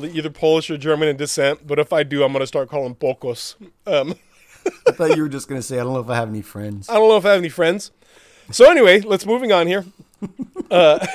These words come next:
Speaker 1: <laughs> so yeah, this specific genre of music would grow in, uh, the northern parts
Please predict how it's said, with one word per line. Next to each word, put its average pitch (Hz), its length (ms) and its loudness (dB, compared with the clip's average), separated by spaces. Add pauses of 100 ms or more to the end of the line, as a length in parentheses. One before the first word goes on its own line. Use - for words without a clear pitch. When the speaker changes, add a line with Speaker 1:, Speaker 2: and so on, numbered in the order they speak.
(540)
Speaker 1:
<laughs> - 640 -10
so - 120 -2
yeah, 220 160 6
this 240 160 -4
specific 233 420 -6
genre 190 300 0
of 175 60 -6
music 160 400 -6
would 156 200 -8
grow 151 400 2
in, 143 360 -8
uh, 135 320 -4
the 131 100 -8
northern 156 380 -2
parts 139 400 -6